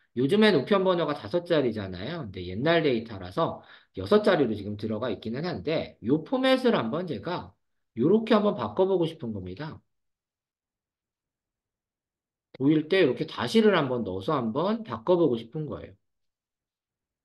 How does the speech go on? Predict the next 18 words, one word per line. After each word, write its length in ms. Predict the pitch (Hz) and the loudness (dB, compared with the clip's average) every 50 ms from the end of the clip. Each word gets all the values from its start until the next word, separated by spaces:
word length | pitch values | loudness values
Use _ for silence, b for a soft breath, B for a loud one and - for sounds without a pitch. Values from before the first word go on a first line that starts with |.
| _ _ _ _ _ _ _ _ - | _ _ _ _ _ _ _ _ 2
자, 120 | 180 160 | 4 6
요 80 | 156 156 | 6 4
다시를 600 | 156 - 143 156 - 247 254 233 220 208 208 196 | 4 2 0 0 2 2 4 6 6 6 6 4
그냥 240 | 175 156 156 151 143 | 2 -2 -4 -4 -4
직접 340 | - - - - 214 185 156 | -8 -8 2 2 4 4 4
이렇게 260 | 147 151 - - 139 | 2 2 0 -2 -6
바꿔보려면 920 | 123 117 113 - 160 165 165 151 120 110 101 95 110 156 185 147 87 82 _ _ _ _ _ _ _ _ _ | -6 -6 -4 2 2 2 4 2 0 0 -2 -4 -6 -6 -6 -8 -10 -14 _ _ _ _ _ _ _ _ _
우편 400 | - 233 226 - 226 226 226 233 | -8 -8 -4 4 6 6 8 8
번호에 400 | 226 226 220 214 208 190 185 185 | 8 8 6 6 4 4 4 2
해당하는 640 | 185 175 180 175 170 160 143 131 131 156 180 202 220 226 | 2 2 0 0 0 0 -2 -2 -2 -4 -4 -4 -4 -2
컬럼을 480 | 220 220 190 190 180 175 160 151 147 | 0 0 2 2 2 0 0 -2 -2
선택하고요. 880 | 147 185 180 180 - 214 220 - 214 160 110 98 98 135 180 156 - - _ _ _ _ _ _ _ _ _ _ _ - | -2 -4 -8 -6 -6 -6 -4 -4 -4 -4 -4 -4 -6 -8 -8 -8 -10 -14 _ _ _ _ _ _ _ _ _ _ _ 0
포맷과 460 | 233 233 254 247 240 240 247 233 220 | 2 4 4 4 2 4 4 6 6
관련된 500 | 175 131 120 131 151 156 156 151 147 147 | 6 4 2 2 0 0 0 -2 -2 -2
거기 300 | 135 123 117 120 123 - | -2 -2 -2 -2 -6 -6
때문에 640 | - 113 104 98 95 104 139 165 151 98 73 - - _ _ _ | -4 -6 -4 -4 -6 -8 -6 -6 -6 -6 -8 -14 -20 _ _ _
보여주는 520 | - 127 156 190 208 208 208 185 180 175 165 | 0 4 6 6 6 6 4 2 0 -2 -4
포맷, 500 | 165 131 120 139 175 208 226 - - | -6 -6 -4 -2 -2 -2 -2 -4 -8